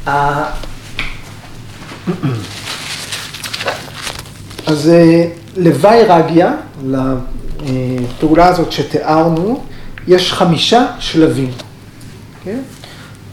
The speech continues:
כשמישהו מתחיל בתהליך של יוגה, אף אחד לא חושב, ואף, והוא גם לא נדרש ממנו,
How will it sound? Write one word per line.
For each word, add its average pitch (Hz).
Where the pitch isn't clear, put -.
כשמישהו 156
מתחיל 220
בתהליך 147
של 156
יוגה, 147
אף 170
אחד 208
לא 170
חושב, 160
ואף, 147
והוא 143
גם 147
לא 175
נדרש 165
ממנו, 220